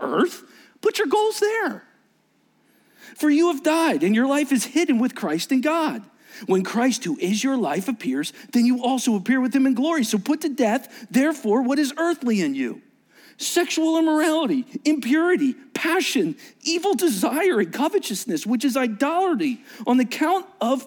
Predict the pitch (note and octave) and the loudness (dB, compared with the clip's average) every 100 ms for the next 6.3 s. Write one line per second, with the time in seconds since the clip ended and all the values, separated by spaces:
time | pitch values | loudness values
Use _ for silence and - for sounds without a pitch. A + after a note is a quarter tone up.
0 | - G3 F#3+ G3+ B3+ D#4 D#4 - G3+ F3 | -6 -4 -2 0 0 0 -4 -6 -8 -6
1 | E3+ C4+ C#4+ A#3 F3+ G3+ G3+ - C4+ D4+ | -4 -2 0 0 -2 -2 -4 -4 -2 0
2 | F#3 G#2 - _ _ _ _ E3 D3+ F3+ | 0 -4 -14 _ _ _ _ -8 -2 -2
3 | E3+ D3+ C#3 C#3 C#3+ A#2+ - - _ _ | -2 -2 -4 -2 -6 -6 -10 -20 _ _
4 | _ _ _ _ - G#3+ B3+ A3+ C#4 C#4 | _ _ _ _ -14 0 2 4 2 4
5 | D4 E4 - E4+ C4 D4 C#4+ E4+ - F#3 | 4 2 0 0 0 0 0 0 -2 -2
6 | D#3+ A#3 - | 0 -2 -6